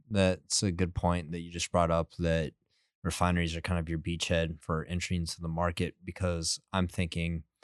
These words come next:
you know, if you're an upstream operator and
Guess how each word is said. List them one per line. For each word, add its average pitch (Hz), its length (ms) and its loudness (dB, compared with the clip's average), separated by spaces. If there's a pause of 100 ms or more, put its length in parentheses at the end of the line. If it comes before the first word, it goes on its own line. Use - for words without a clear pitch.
(580)
you 95 100 4
know, 87 80 8
if - 180 0
you're 110 80 8
an 101 80 6
upstream 92 420 4
operator 85 800 2 (240)
and 85 840 2